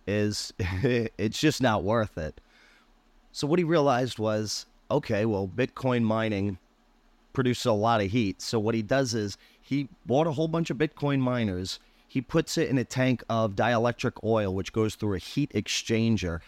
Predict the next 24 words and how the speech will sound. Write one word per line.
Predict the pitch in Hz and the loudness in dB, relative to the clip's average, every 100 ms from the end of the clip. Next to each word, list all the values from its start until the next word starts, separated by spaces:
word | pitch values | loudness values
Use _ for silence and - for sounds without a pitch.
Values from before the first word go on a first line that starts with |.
| - | -12
and | - | -2
then | 104 101 | 0 0
transfers | 101 - 117 117 123 110 | -2 0 0 0 0 0
that | 104 107 | 2 0
heat | - 113 113 | -2 -4 -4
to | - 98 | -2 0
water, | 101 110 92 | 2 2 2
goes | 82 95 104 | 0 0 -2
through | - 117 | 0 0
a | |
pump, | 110 - 101 101 - | 0 0 0 0 -2
and | 104 | -2
he | 98 | 0
heats | - - 170 156 - | -4 -4 -4 -4 -6
all | - 117 127 | 0 2 2
his | 123 120 | 0 -2
pools | - - 143 117 98 - | -4 -2 0 2 0 -2
in | 110 | 0
his | 104 | 0
spa, | 95 - - 110 101 87 - - _ | -2 -6 -2 0 2 0 -6 -20 _
spas | - - 123 107 95 | -10 0 2 4 2
using | 101 113 110 104 92 | -2 0 0 -2 0
Bitcoin | 123 - 110 110 | -4 -2 0 0
miners. | 110 127 98 80 78 | 2 0 0 -4 -8